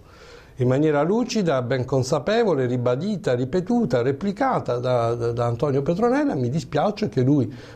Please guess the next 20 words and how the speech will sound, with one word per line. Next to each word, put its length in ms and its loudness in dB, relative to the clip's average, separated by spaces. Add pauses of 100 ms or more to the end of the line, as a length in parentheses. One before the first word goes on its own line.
magari, 500 2
eh, 440 -6
si 180 -8
sia 200 2
reso 280 2
protagonista 720 0
di 120 0
dichiarazioni 560 0
del 180 0
genere, 420 0 (320)
soprattutto 880 0
consa-, 420 -2
eh, 540 0
conoscendo 720 2
me 400 0
da, 400 0
come 240 -2
dire, 200 0
da 140 0
ragazzino. 680 -2